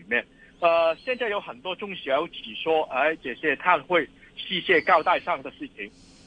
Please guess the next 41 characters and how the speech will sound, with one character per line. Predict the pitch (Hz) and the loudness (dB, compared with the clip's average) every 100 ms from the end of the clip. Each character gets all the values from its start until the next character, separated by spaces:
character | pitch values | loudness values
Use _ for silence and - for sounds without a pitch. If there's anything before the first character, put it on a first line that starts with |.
| - | 0
但 | 240 156 | 2 2
是 | 180 | 0
我 | 196 139 110 95 95 - - | 0 0 0 0 -2 -6 -20
会 | - - 165 | -2 2 4
跟 | 180 160 | 2 2
这 | 160 | 0
些 | 156 | 0
中 | 160 170 | 0 0
小 | 123 143 | 2 2
企 | - 95 | -2 -2
业， | 117 123 - - - | 2 2 0 -20 -2
你 | 131 | -2
不 | - 208 | 0 2
要 | 196 202 135 | 4 4 2
小 | - 95 85 | -2 -2 -2
看 | - 156 | -2 -2
这 | 113 | -2
些 | 98 143 | -6 -6
事。 | - 135 110 - - - - | -6 -8 -8 -12 -20 -6 2
现 | 240 196 | 2 2
在 | 165 202 | 2 2
有 | 160 147 | 4 0
很 | 165 - 120 107 110 | -2 -4 -6 -6 -12
多 | - 160 165 160 | 0 2 2 0
的 | 147 113 - - - | 0 -2 -4 -18 -18
台 | - 107 143 | -6 0 2
湾 | 180 170 | 4 2
的 | 160 | 2
企 | - - 101 101 | -6 -14 -14 -2
业， | 135 131 - _ - | 0 0 -4 _ -16
他 | - 220 | 0 0
不 | - 196 | 0 -8
知 | - 190 160 | -8 -8 2
道 | 165 120 - - - | 2 2 -2 -20 -6
这 | 107 | -6
一 | 110 | -4
个 | 165 131 | -2 0
问 | 147 147 123 | 2 0 -6
题， | - 95 107 - - _ _ _ | -12 -10 -10 -12 -20 _ _ _
然 | 131 131 | 2 2
后 | 156 180 156 | 2 2 0